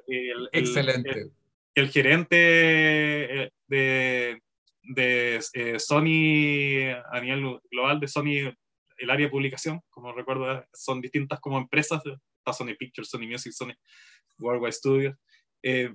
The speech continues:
Speaker 1: vino especialmente a darme la mano, a felicitarme por, por, eh, por el, el proyecto que habíamos hecho, y fue como, "Oh",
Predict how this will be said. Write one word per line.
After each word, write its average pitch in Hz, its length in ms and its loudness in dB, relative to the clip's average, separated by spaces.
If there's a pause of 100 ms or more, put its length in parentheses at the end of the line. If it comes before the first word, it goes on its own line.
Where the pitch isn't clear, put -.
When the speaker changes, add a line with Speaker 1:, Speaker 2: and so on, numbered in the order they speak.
Speaker 1:
vino 170 600 4
especialmente 165 640 2
a 175 40 6
darme 170 280 2
la 156 120 6
mano, 190 500 4
a 185 200 -2
felicitarme 156 540 0
por, 170 300 0
por, 165 160 0
eh, 156 800 0 (140)
por 143 160 -2
el, 139 220 0
el 139 120 -8
proyecto 147 300 4
que 147 60 2
habíamos 156 220 2
hecho, 151 160 -4
y 139 40 -8
fue 147 120 0
como, 139 240 0
"Oh", 175 300 6